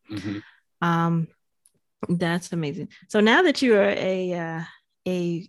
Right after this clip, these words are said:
Speaker 2: uh, all, all fitness and everything, do you, do you find that, is there anything that people treat you differently, or have you found, noticed any difference between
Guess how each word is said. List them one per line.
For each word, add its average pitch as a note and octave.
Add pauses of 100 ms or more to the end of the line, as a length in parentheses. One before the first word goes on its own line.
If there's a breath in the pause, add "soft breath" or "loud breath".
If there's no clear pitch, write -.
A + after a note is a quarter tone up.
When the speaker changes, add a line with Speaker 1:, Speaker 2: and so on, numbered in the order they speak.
(120)
Speaker 2:
uh, F3
all, F#3+ (520 soft breath)
all F#3+
fitness A3
and G3
everything, F#3+
do F#3+
you, G3+ (300 loud breath)
do G#3+
you A3
find C#4
that, B3+ (260)
is G3+
there A#3
anything C#4+
that G3+
people A3+
treat A3
you G#3
differently, G#3
or F3+
have F#3
you F#3+
found, F#3+
noticed F#3
any G3
difference E3+
between E3